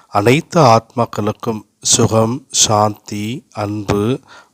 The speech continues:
ஆனந்தத்தினுடைய அந்த நிறத்தை வந்து நீங்க பூசுங்க. இன்று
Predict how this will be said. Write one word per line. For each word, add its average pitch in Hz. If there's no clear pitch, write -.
ஆனந்தத்தினுடைய 117
அந்த 98
நிறத்தை 107
வந்து 98
நீங்க 101
பூசுங்க. 92
இன்று 110